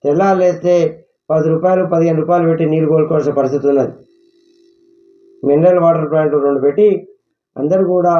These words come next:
దారి తీస్తాను. అదేవిధంగా కాలనీలో ఉన్నటువంటి ఇప్పటికీ సుమారు గత ఐదు సంవత్సరాల క్రితం ఉన్నటువంటి ప్రభుత్వంలో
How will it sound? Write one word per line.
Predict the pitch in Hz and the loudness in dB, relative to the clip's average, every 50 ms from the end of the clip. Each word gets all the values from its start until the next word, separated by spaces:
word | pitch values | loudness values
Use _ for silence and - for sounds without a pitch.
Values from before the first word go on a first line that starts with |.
| - - - - - | -2 -4 -8 -6 -4
దారి | - 139 151 156 147 139 139 135 135 | -2 -2 0 -2 -2 -4 -6 -4 -2
తీస్తాను. | 147 143 - 147 131 110 - - _ _ _ _ _ _ _ _ _ _ _ - | -2 -2 -2 -4 -6 -6 -8 -14 _ _ _ _ _ _ _ _ _ _ _ -4
అదేవిధంగా | - 151 165 202 196 185 175 175 180 180 180 185 196 190 175 - - - _ _ _ _ _ _ _ _ _ _ | -2 0 2 2 2 2 2 2 2 2 2 2 2 0 0 -2 -8 -14 _ _ _ _ _ _ _ _ _ _
కాలనీలో | 139 139 147 160 165 170 175 175 175 175 175 170 170 | -6 -4 -2 -2 0 0 0 0 0 0 0 0 0
ఉన్నటువంటి | 170 165 165 156 160 156 160 165 165 196 196 190 - - - - _ _ _ _ _ _ _ _ _ _ _ _ _ _ _ _ | -2 -2 -2 -2 -2 -2 -2 -2 0 0 0 0 -2 -4 -10 -20 _ _ _ _ _ _ _ _ _ _ _ _ _ _ _ _
ఇప్పటికీ | - 147 156 185 180 185 185 170 208 202 196 180 - - - - _ _ _ _ - | -6 -4 -2 0 0 0 0 0 0 0 0 0 -2 -6 -12 -20 _ _ _ _ -6
సుమారు | 156 156 170 185 190 190 190 208 202 185 175 165 - - _ _ _ _ _ _ _ _ _ _ - | -4 -2 0 0 0 2 2 2 0 0 -2 -6 -10 -20 _ _ _ _ _ _ _ _ _ _ -10
గత | 127 147 165 165 220 214 208 190 - - - _ _ _ _ _ _ _ _ _ _ | -6 -4 -2 -2 0 -2 -2 -4 -6 -10 -18 _ _ _ _ _ _ _ _ _ _
ఐదు | 151 160 185 196 196 180 170 | -4 -2 -2 -2 -2 -2 -2
సంవత్సరాల | 202 196 196 190 190 196 196 180 | -2 -2 -2 -4 -4 -4 -4 -4
క్రితం | 185 180 196 185 180 | -4 -4 -4 -2 -2
ఉన్నటువంటి | 180 180 175 170 185 180 185 208 214 208 185 - - - _ _ _ _ _ _ _ _ _ _ _ _ _ _ _ _ _ _ _ _ _ _ _ _ _ _ _ _ - | -2 -2 -2 0 -2 -2 0 0 0 0 0 -2 -6 -16 _ _ _ _ _ _ _ _ _ _ _ _ _ _ _ _ _ _ _ _ _ _ _ _ _ _ _ _ -8
ప్రభుత్వంలో | 156 160 165 180 170 190 196 190 190 202 220 | -6 -4 -4 -4 -2 -2 -2 0 0 2 2